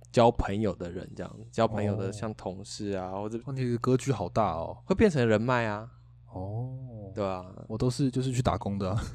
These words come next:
Speaker 1: 你是打工吗？
Speaker 2: <laughs> 我是去打工换钱而已啊。
Speaker 1: 你就上班同事，下班不认识这样子。
Speaker 2: 对啊，上班好同事，下班不认识啊。<laughs> 然后上班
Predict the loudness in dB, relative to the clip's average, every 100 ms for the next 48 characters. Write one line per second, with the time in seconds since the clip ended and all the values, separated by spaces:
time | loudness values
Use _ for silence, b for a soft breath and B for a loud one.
0 | 0 8 8 8 6 6 6 4 4 8
1 | 10 10 6 4 4 4 4 2 2 2
2 | 2 -2 4 6 8 6 8 6 6 4
3 | 4 4 4 4 4 4 4 2 0 2
4 | 4 4 4 4 4 4 0 -2 -4 -2
5 | -2 -2 0 2 4 6 4 4 0 0
6 | -4 -6 -16 -2 4 6 8 8 8 6
7 | 4 -2